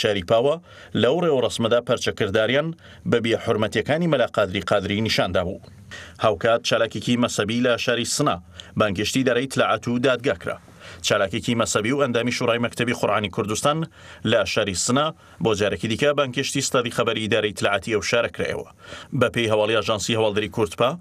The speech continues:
ڕۆژی دووشەممە، ڕێکەوتی چواردەی ڕەشەممە، هاشمی حوسێن پەناهی، ئەندامی مەکتەبی قورئان و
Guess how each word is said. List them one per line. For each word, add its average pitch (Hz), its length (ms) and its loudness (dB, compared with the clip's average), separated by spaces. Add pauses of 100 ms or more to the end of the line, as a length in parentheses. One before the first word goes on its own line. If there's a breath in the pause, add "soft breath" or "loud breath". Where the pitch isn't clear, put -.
(360 loud breath)
ڕۆژی 107 340 0
دووشەممە، 110 420 0
ڕێکەوتی 135 420 -2
چواردەی 117 520 0
ڕەشەممە، 110 400 0 (100)
هاشمی 120 360 0
حوسێن 104 300 -2
پەناهی، 104 400 0 (340 loud breath)
ئەندامی 110 500 0
مەکتەبی 120 400 -2
قورئان 110 340 0
و 143 80 -2